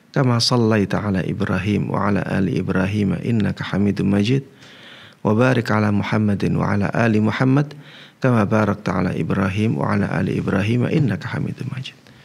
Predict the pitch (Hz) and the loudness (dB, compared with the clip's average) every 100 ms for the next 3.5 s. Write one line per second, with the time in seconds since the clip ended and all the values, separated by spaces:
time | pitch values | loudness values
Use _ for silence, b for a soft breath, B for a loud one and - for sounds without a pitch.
0 | B B B - 170 160 156 - 113 107 | B B B -4 2 2 2 2 0 0
1 | 104 - - - 107 - - - _ - | -2 -2 -4 -6 -10 -12 -20 -20 _ -10
2 | - 113 - B B B B B - 151 | -6 -6 -10 B B B B B -8 -2
3 | 110 98 95 90 | 0 2 2 0